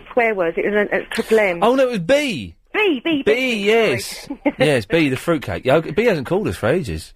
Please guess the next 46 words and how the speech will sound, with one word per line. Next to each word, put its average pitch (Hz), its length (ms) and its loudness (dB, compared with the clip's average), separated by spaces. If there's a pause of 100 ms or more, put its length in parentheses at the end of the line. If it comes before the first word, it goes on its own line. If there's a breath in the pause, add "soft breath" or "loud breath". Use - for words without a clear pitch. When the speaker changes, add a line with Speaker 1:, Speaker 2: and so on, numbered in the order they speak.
Speaker 1:
So 262 60 2
the 254 80 2
first 392 280 -2
question, 214 480 -4
do 330 120 0
I 359 160 2
ditch 311 300 -4
last 254 340 0
year 226 160 2
and 220 180 0
start 226 340 0
th-, - 200 -6
now? 190 400 0
Speaker 2:
No, 156 160 4
last 180 320 2
year's 160 100 0
shows 160 240 0
are 143 60 0
better. 127 420 -2 (300)
Speaker 1:
Oh, 220 80 0
okay 196 300 -2
then. 156 100 -8
Speaker 2:
Yeah, 117 140 4
so 131 120 0
Speaker 1:
Fair 123 80 -2
Speaker 2:
you 156 100 0
Speaker 1:
enough. 160 100 0
Speaker 2:
just 160 180 0
keep 156 220 0
trying 147 200 2
to, 147 100 -4
you 160 120 -4
keep 196 180 -2
living 170 240 2
in 160 80 2
two 160 160 2
thousand 147 300 0
and 139 80 -2
six - 240 -2
for 147 80 -2
as 120 80 2
long 151 280 2
as 151 120 0
you 147 80 0
can. 110 560 -2
Speaker 1:
<laughs> - 40 -6